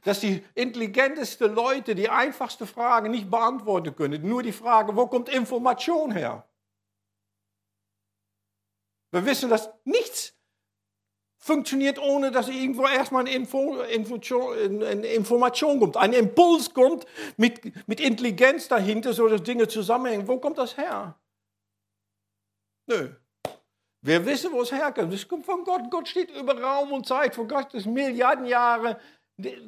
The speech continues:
Ich, das können wir nicht, das ist nicht. Er ist der Allgegenwärtige, hat Himmel und Erde geschaffen auf einzigartige Weise und kennt uns Menschen,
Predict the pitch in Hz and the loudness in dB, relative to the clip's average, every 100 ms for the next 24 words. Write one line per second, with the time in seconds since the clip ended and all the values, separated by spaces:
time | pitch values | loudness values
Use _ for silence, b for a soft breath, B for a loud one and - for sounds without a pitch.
0 | 180 247 226 185 254 208 - - 233 202 | -16 -16 -20 _ -14 -12 -12 -14 -16 -16
1 | 202 233 202 254 - 269 247 240 240 233 | -20 _ -8 -8 -4 -4 -2 -4 -6 -8
2 | 214 208 262 170 - B 214 - 226 247 | -10 -10 -8 -8 -8 B -2 2 2 2
3 | - - 294 339 330 285 285 262 233 226 | 0 4 6 6 4 -2 -2 -2 0 2
4 | 220 170 170 180 277 330 285 269 262 247 | 2 2 2 4 2 4 0 -2 2 2
5 | 233 214 202 226 202 208 196 - 294 294 | 2 0 -4 -2 -2 0 -2 -2 0 0
6 | 285 262 247 240 214 220 214 190 165 170 | 0 -2 -2 0 2 0 -4 -4 -4 -2
7 | 151 156 156 151 151 - 226 226 220 180 | -2 -4 -8 -8 -8 -4 -2 -2 -6 -6
8 | 165 - 160 190 202 196 160 | -6 -8 -4 -2 -2 -4 -8